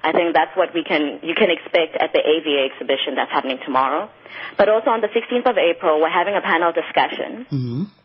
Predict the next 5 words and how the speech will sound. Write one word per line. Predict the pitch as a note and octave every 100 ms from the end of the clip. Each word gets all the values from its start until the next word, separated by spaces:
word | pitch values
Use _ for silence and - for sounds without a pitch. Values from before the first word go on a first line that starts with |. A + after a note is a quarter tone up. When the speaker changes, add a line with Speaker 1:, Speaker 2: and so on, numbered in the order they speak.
| _ _ E3
Speaker 1:
with | D#3+ - -
Tony | F3 E3
Goom, | - C#3+ E3 A#3+ D4 - - - - - -
Bunolo | D#3+ D#3+ D#3+ D#3+ D#3
Kavula | E3+ D3 C#3 D3+ C#4